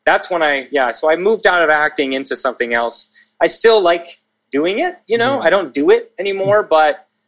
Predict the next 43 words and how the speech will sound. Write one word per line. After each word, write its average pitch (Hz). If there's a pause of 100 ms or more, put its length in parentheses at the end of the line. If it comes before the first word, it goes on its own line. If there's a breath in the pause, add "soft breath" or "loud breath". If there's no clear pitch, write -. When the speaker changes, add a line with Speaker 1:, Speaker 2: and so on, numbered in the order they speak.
(180)
Speaker 1:
uh, 139
truth 190
be 180
told, 160
I, 135 (100)
I, 127
I 131
started 143
voice 135
lessons 117
again 107
'cause 107
I 117
was 107
a 104
singer 113
as 95
well. 107 (200)
Speaker 2:
Okay. 123
Speaker 1:
Uh, 110
so 123
I 120
did 147 (140)
do 135
that, 107 (220)
uh, 107 (100)
you 120
know, 104
just 127
to 113
still 113
have 113
that, 104 (240)
that 110
Speaker 2:
That, 165
the 180
Speaker 1:
connection, 185
Speaker 2:
little, 190
the 185
Speaker 1:
but 202
Speaker 2:
little 196
voice. 156
I, 175